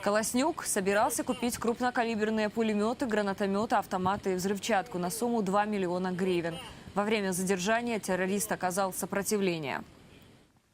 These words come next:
Кабинет министров на своем заседании одобрил президентский законопроект об изменениях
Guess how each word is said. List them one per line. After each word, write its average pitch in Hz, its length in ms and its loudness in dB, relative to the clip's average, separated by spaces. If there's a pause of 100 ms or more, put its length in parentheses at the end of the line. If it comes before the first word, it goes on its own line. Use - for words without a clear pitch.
(800)
Кабинет 294 400 2
министров 208 640 0
на 196 240 2
своем 196 360 0
заседании 214 600 2
одобрил 233 540 2
президентский 220 640 0
законопроект 208 720 0
об 190 260 0
изменениях 202 640 2